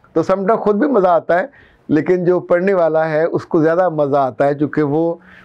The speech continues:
उसने ऊपर पढ़ा हुआ होता है और उसकी शान में काफ़ी उसमें गुस्ताखी हो गई होती है, जो यानी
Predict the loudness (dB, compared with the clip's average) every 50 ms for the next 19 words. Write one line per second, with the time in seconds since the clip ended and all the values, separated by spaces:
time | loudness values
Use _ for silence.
0 | -4 -2 -2 -2 0 0 0 2 0 -2 0 0 0 2 2 2 2 0 0 0
1 | -2 -2 -2 0 0 -2 -2 -6 _ _ _ _ _ _ _ _ 0 0 2 2
2 | 2 2 0 0 0 -2 -2 -2 0 0 0 0 0 -2 -2 0 0 0 0 0
3 | 0 -2 0 0 -2 0 0 -2 -2 0 0 -2 0 0 0 0 0 0 0 0
4 | 0 0 0 -2 -2 -2 -2 0 0 -2 -4 -10 _ _ _ _ _ _ _ -4
5 | 0 0 2 2 2 0 0 -2 -4 -6 _ _ _ _ _ _ _ _ _ 0
6 | 0 2 2 2